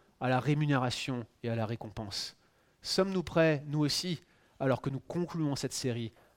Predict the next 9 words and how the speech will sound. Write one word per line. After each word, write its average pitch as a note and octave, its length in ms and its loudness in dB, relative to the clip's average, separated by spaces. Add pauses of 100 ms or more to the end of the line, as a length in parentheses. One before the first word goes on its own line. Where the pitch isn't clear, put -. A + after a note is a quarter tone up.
à C3 160 4
avoir B2+ 300 4
le B2 100 0
même C#3 300 2
regard A#2+ 560 -2 (220)
que - 80 -10
celui B2 300 -8
qu'ils A2+ 260 -10
avaient ? A#2+ 280 -4